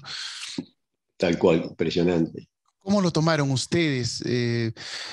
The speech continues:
Speaker 2: ¿supieron manejar el ego? ¿Siguieron siendo exactamente los mismos? ¿O hubo algún momento en el que uno al otro se dijeron, "Oye, oye, despierta, la realidad no es esta"? O sea, "la gente está alegre por nosotros", o algo así. ¿O simplemente cada uno lo tomó de la forma más natural?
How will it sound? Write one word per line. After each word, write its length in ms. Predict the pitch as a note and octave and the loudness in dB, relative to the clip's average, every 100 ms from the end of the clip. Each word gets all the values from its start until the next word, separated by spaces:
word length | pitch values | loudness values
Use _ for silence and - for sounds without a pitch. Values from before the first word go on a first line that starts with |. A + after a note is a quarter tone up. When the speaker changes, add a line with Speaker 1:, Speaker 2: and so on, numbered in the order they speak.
| - | -10
Speaker 2:
¿supieron 640 | - D3 C#3 G3 G#3+ F#3+ D#3 | -2 2 4 4 2 2 2
manejar 380 | C#3+ C#3 G3 | 0 0 -2
el 100 | F#3 | 0
ego? 300 | F3 A#3 G3+ | 0 0 -2
¿Siguieron 320 | E3+ E3+ F#3+ F3+ | 0 0 0 0
siendo 240 | G3 G3 | 0 -2
exactamente 580 | E3 G3+ - F#3 G3 F#3+ | -2 -4 -2 -2 0 0
los 140 | D#3 | 0
mismos? 600 | D3 F#3 E3+ F3+ E3+ - - - - - - | 2 0 0 -2 -2 -6 -12 -12 -10 -8 0
¿O 140 | D3 | 2
hubo 180 | D#3+ F3+ | 2 2
algún 180 | F3 F#3 | 2 2
momento 320 | E3+ F3 F3 | 2 0 0
en 60 | |
el 120 | D#3+ C#3 | -2 -2
que 300 | D3 D3 D3 | -2 0 0
uno 400 | C#3+ F3+ F3+ E3 | 0 0 0 2
al 140 | D#3 | 2
otro 260 | F3 F3+ E3 | 0 0 -2
se 80 | |
dijeron, 300 | C#3 D#3 D3 | -2 -2 0
"Oye, 260 | D3 D#3+ C#3+ | 0 0 0
oye, 200 | D3+ A#2+ | 0 -2
despierta, 460 | A2+ G#2+ E3+ D3 A#2+ | -2 -2 -2 -2 -2
la 120 | A2+ | -2
realidad 280 | A#2+ B2+ D3 | -2 -2 -2
no 60 | |
es 140 | D3+ D#3+ | -2 -2
esta"? 680 | F3+ - A#2+ A2 G#2+ G2 | -4 -4 -2 -2 -2 -4
O 40 | G#2 | -2
sea, 440 | B2+ B2+ B2 G#2 - - - - | 0 0 0 -2 -4 -12 -8 -2
"la 100 | B2+ | 2
gente 180 | D3 | 2
está 140 | D3+ D3 | 2 4
alegre 240 | D3 D#3 | 4 2
por 120 | C3+ | 0
nosotros", 600 | C3 A#2+ D3 D#3 D3 B2+ | 0 0 0 -2 -4 -4
o 120 | B2+ C3 | -2 0
algo 200 | C#3+ C3+ | 0 -2
así. 340 | - D3 D#3+ - | -2 -2 -2 -2
¿O 100 | C#3+ | -2
simplemente 580 | G3 G3 G3 G3 F#3+ | 0 0 0 0 -2
cada 260 | F3+ F#3 F3+ | -2 0 0
uno 220 | F3 F3 | 0 0
lo 120 | D#3+ | 0
tomó 200 | C#3+ D3 | 0 0
de 60 | E3 | 0
la 80 | D3+ | 0
forma 240 | F3 E3+ | 0 0
más 160 | E3 D#3+ | 0 -2
natural? 540 | E3+ C#3+ C#3 E3 E3+ | -2 0 0 0 -2